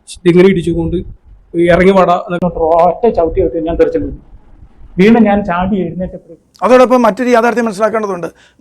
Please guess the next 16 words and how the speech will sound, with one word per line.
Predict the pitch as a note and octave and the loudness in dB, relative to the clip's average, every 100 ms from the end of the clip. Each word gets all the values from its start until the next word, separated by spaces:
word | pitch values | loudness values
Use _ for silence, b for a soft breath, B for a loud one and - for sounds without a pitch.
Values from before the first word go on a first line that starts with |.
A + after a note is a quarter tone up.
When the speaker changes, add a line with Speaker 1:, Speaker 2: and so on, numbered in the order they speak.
| F#3 | 0
Speaker 3:
മാരിയോ | A3 C#4 C4+ G#3 G#3 | 2 4 2 2 0
ആ | - | 0
സ്റ്റാഫിനെ | - F#3 G#3 A3+ A#3+ F3+ | -2 -2 0 -2 -2 -4
എല്ലാവരെയും, | F3+ G#3 G3 F3 D#3+ | -2 0 0 0 0
ഫിലോക്കാലിയയിൽ | E3+ A3+ A3+ A#3 A3 G#3 F#3+ | 4 4 4 4 4 4 2
എല്ലാ | G#3+ A3 - | 0 -2 -2
സ്റ്റാഫിനെയും | G3+ F#3 G#3+ G#3+ F#3+ | -2 -2 -2 -2 -2
ഒന്നിച്ചിരുത്തിയാണ് | G3+ A#3+ G3 G3+ F#3 G3 F3+ E3+ | -2 -2 -2 -6 -2 -2 0 0
വീഡിയോ | F3+ F3 | 0 -2
പിടിച്ചിരിക്കുന്നത്. | F3 G3 E3+ D#3 B2+ b b F3+ | -4 -6 -8 -8 -10 b b -6
എല്ലാവരുടെ | A3 A#3+ A#3 G#3 F3+ | -2 0 2 0 -2
സപ്പോർട്ട് | D3+ A3+ G#3+ F3+ | 2 4 4 2
മാരിയോയ്ക്കുണ്ട്. | F3 F3+ D#3+ F3+ F#3 G#3 | 2 0 0 -4 -4 -2
എല്ലാവരും | F3+ G3 G3 F#3+ F3 | 0 2 2 2 0
ഇടയ്ക്കിടയ്ക്ക് | E3+ F3+ F3+ E3+ | 0 0 0 2
ഓരോ | F3 | 2